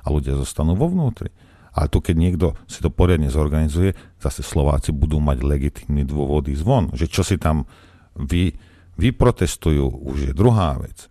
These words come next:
Hej? Lebo tí organizátori vám určite už majú niečo nachystané pre vás. Hej? Ale, ale ten dôvod je legitímny. Takisto aj v tom Rusku tí ľudia majú legitímny dôvod ísť do tých ulic.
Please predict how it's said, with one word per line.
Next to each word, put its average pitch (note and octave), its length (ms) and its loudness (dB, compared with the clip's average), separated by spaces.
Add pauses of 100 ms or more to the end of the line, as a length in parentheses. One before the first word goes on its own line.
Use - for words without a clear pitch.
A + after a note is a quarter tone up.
(120)
Hej? E2 400 -4
Lebo C2 160 -4
tí C2+ 160 -4
organizátori C#2+ 720 0
vám D2 160 0
určite D#2 400 -2
už C#2 240 -4
majú C2+ 320 -2
niečo C2+ 240 -4
nachystané C#2 560 -4
pre C2 240 -4
vás. C#2 240 -10
Hej? D#2+ 160 -6 (960)
Ale, E2 320 4 (880)
ale D#2 240 2
ten E2+ 160 2
dôvod D#2+ 720 2
je D2+ 160 0
legitímny. F2 960 0 (240)
Takisto A2+ 400 -2
aj E2 160 2
v - 80 -8
tom C#2+ 160 2
Rusku D2+ 560 -2 (260)
tí - 140 -4
ľudia D#2 400 2
majú D#2+ 400 2
legitímny C#2 580 -2
dôvod C2+ 400 -4
ísť D2+ 220 -2
do - 80 -2
tých G#2 180 -6
ulic. E3 340 -4